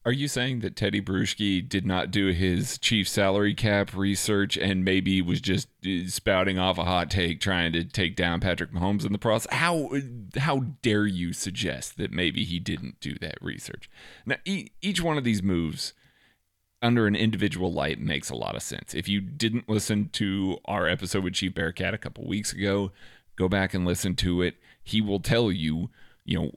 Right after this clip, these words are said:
the amount of money that this freed up for a lot of this stuff. The Chiefs are very close to being under the cap, and they haven't restructured Patrick Mahomes,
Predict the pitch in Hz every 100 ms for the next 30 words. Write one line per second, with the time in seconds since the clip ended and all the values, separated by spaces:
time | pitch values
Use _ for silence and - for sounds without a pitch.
0 | - 78 98 90 85 90 110 95 92 110
1 | 92 90 82 87 - 90 92 85 71 -
2 | 131 - _ - 87 82 80 80 85 87
3 | 85 - 85 - 78 123 98 82 95 90
4 | 92 - 95 87 90 87 85 - 98 98
5 | 98 95 92 98 87 76 85 98 82 90
6 | - 82 - - 80 - - 90 117 120
7 | 110 101